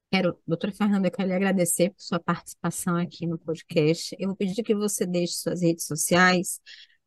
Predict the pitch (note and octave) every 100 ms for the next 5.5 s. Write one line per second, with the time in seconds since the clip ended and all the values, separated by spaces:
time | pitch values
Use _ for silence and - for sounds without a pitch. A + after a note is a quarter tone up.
0 | _ _ G#3+ G#3+ A3 A3+ A#3 B3 A#3 A#3+
1 | A#3 G3+ A3 A#3 G#3+ G3 F#3+ F#3 G3 F#3+
2 | G3 - G3+ F3 F#3+ A3 A3+ - A#3+ A3
3 | A3+ - A#3+ G3 G#3 A3+ A3+ A3 G#3 A#3
4 | A#3 F3 F#3 B3 D4 C4+ B3 A3+ G#3 F#3+
5 | F#3 - G3+ G#3 G#3